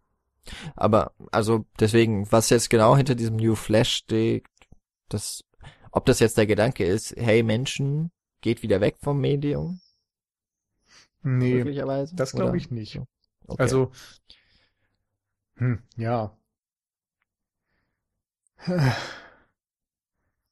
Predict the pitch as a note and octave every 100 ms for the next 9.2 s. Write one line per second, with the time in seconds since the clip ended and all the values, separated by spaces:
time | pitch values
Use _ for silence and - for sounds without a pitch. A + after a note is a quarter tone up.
0 | - A#2+ C#3+ - A2+ - A2+ G#2+ A#2 G#2+
1 | - C3+ B2+ C3 - - - _ _ _
2 | _ _ _ - - - C3 - C#3 E3+
3 | D3+ D3+ C#3+ C#3+ C3 C#3+ - D3 C3+ D3
4 | E3 D#3+ D3 D#3+ D#3+ D#3 D3+ - D3+ -
5 | - D3 D3 D#3+ D3+ D3 D3+ E3+ E3+ _
6 | _ - A2+ A#2 A#2+ C3+ B2+ C3 - B2+
7 | - A#2+ A2 A#2 D3+ - C#3+ D#3 F3 -
8 | - A#2 A#2+ - - - A#2+ - B2+ A#2
9 | -